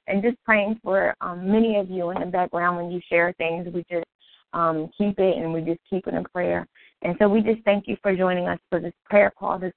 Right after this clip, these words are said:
morning. Be encouraged. As I said, make sure you go out and see that movie, War Room.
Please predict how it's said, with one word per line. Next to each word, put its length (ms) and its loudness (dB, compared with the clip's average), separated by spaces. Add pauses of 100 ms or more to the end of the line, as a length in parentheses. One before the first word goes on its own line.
morning. 360 -4
Be 160 6
encouraged. 640 2 (460)
As 160 4
I 220 4
said, 240 0
make 240 -4
sure 140 -4
you 160 -4
go 200 2
out 240 2
and 160 -10
see 120 -4
that 180 -2
movie, 300 -4
War 360 0
Room. 300 -6